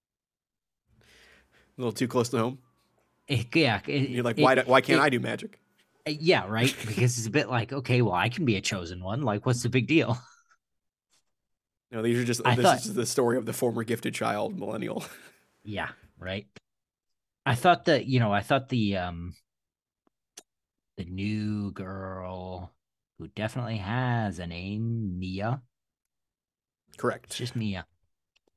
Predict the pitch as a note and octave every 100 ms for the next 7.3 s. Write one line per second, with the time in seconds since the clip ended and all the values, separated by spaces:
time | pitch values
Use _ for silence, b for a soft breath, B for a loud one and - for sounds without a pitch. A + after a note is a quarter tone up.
0 | _ _ _ _ - G#2+ G#2 F#2+ F#2 F2+
1 | - _ _ _ _ _ _ _ _ _
2 | _ _ _ - A3 G3+ D3 - A2+ G2
3 | - - B2+ D#3+ A#2 - B2+ A2+ - A#2
4 | G#2 F#2 G#2+ G#2+ F#2+ _ _ _ _ _
5 | - - A2+ - A2 G2+ - G2+ G2 G2
6 | G2+ G2+ F#2+ E2 G2+ F#2 - F#2 G2 F#2
7 | F#2 F2+ F2